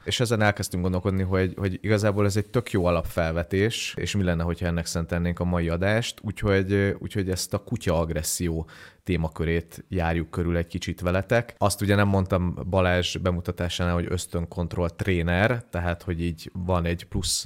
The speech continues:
validálása is ennek, hogy, hogy ő most miért fog ebben a témában megnyilatkozni velünk,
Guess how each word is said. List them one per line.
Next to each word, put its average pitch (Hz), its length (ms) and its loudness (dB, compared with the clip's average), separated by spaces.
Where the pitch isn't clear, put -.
validálása 85 680 0
is 87 180 -4
ennek, 87 320 -2
hogy, 87 340 -2
hogy 87 140 -2
ő 85 80 0
most 85 220 -4
miért 87 200 0
fog 87 220 -4
ebben 92 200 4
a 92 100 4
témában 90 440 4
megnyilatkozni 104 600 2
velünk, 117 280 4